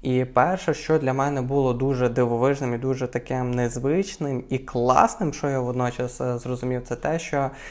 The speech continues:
е, вони є маленькими людьми. <laughs> Тобто ми є великими людьми, і коли ми заходимо, до прикладу, в хату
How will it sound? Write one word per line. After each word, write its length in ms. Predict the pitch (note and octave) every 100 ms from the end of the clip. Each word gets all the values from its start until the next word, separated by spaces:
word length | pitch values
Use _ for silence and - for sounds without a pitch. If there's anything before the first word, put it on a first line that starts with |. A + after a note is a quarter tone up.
| - -
е, 120 | B2
вони 300 | A#2 C3 D3+
є 180 | F3 C#3
маленькими 520 | C#3+ B2 C3+ C3+ B2+
людьми. 480 | A#2+ A#2+ A#2+ A#2+ E3 - -
<laughs> 640 | C3+ - - - A3+ -
Тобто 420 | D3+ - C#3 C#3
ми 240 | D3+ D3+ G#3
є 100 | D#3+
великими 480 | D#3 C#3+ - D3+ C#3+
людьми, 360 | D#3+ F3 G#3 C#3
і 60 |
коли 180 | C3+ D3+
ми 120 | F3+
заходимо, 460 | C#3+ C#3 D#3+ C#3+ C3
до 100 | B2
прикладу, 360 | C#3+ C3+ B2+
в 80 | B2+
хату 640 | - A2+ - - F3 A3